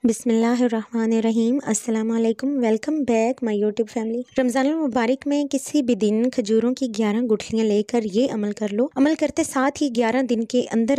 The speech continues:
अंदर हर हाजत ऐसे पूरी हो जाएगी जैसे पूरी होने का हक बनता है। दौलत मांगोगे, दौलत मिल जाएगी, जितनी मांगोगे उतनी मिल जाएगी, या फिर कुछ भी। इस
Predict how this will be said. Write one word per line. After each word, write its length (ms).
अंदर 420
हर 220
हाजत 460
ऐसे 300
पूरी 260
हो 100
जाएगी 400
जैसे 300
पूरी 240
होने 260
का 180
हक 260
बनता 300
है। 180
दौलत 320
मांगोगे, 420
दौलत 360
मिल 160
जाएगी, 400
जितनी 320
मांगोगे 540
उतनी 300
मिल 180
जाएगी, 400
या 100
फिर 260
कुछ 300
भी। 160
इस 160